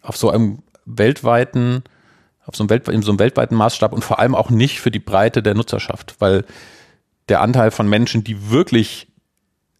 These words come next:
äh, ein Interesse dran haben oder sich wohlfühlen auf einer Plattform, wo alles von allem gesagt werden kann und es keine, keine Grenzen gibt, ähm, ich glaub, dieser Anteil ist, ist, ist noch mal viel, viel, viel kleiner <laughs> als, als das, was, äh, was wir jetzt im Moment sehen.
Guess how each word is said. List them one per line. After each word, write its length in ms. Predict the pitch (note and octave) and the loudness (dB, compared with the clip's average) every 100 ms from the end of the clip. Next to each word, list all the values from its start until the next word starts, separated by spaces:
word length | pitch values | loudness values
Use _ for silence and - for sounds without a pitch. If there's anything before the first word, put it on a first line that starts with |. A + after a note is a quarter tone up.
| - - - - | -20 -20 -20 -6
äh, 180 | G#2+ F#2+ | -4 -2
ein 180 | G2+ G2 | -2 -4
Interesse 340 | - D3 D#3 | -2 0 2
dran 220 | A#2+ A2+ | 0 2
haben 220 | A2 A2 | 2 2
oder 160 | G#2 G2+ | 2 0
sich 160 | G2 G#2+ | 0 2
wohlfühlen 400 | C#3 - A#2+ G#2 | 2 2 0 0
auf 100 | A2+ | -2
einer 80 | |
Plattform, 460 | - B2 - G#2+ G2 | 0 -2 0 -2 0
wo 140 | - - _ | -6 -8 _
alles 480 | A#2+ D3+ A#2+ - - | 0 2 0 -4 -14
von 180 | - A2+ | -6 -2
allem 220 | A#2+ C3 | 0 0
gesagt 280 | A2+ A#2 - | 2 0 2
werden 220 | A2 G#2 | 0 0
kann 180 | G2+ A2 | 0 -4
und 80 | F#2+ | -4
es 100 | - | -6
keine, 400 | - C3 G#2 A2+ - - | -2 0 0 -2 -8 -6
keine 240 | C#3+ C3+ | -2 0
Grenzen 320 | G#2 G#2+ A#2+ | 0 0 0
gibt, 260 | A2 - - - - - - | -2 -4 -10 -20 -20 -20 -2
ähm, 400 | A#2+ G#2+ G2+ G2+ - - | 0 2 0 -2 -8 -10
ich 140 | - | -4
glaub, 140 | G#2+ G2+ | -2 0
dieser 180 | G#2+ G2+ | 0 2
Anteil 200 | A2+ F#2+ | 0 -2
ist, 180 | - - | -6 -8
ist, 300 | - - A2+ | -8 -8 -10
ist 360 | G#2+ - - | -12 -12 -4
noch 100 | G#2+ | 0
mal 100 | G#2 | 0
viel, 200 | - D3+ | 2 0
viel, 160 | - A2 | 2 0
viel 120 | A2 | 0
kleiner 400 | - G2+ G#2 G#2+ | 0 0 2 0
<laughs> 60 | - | -2
als, 240 | - - - - - - | -4 -6 -12 -18 -18 -10
als 160 | - | -2
das, 160 | A#2 A2 | 0 0
was, 200 | G2 - | 0 0
äh, 280 | A2+ G2 F#2 - _ | 2 2 0 -6 _
was 140 | G#2+ G#2 | -2 0
wir 60 | |
jetzt 80 | G2 | 0
im 60 | G2+ | 2
Moment 220 | G2 - | 2 2
sehen. 240 | F#2+ B2 | 0 0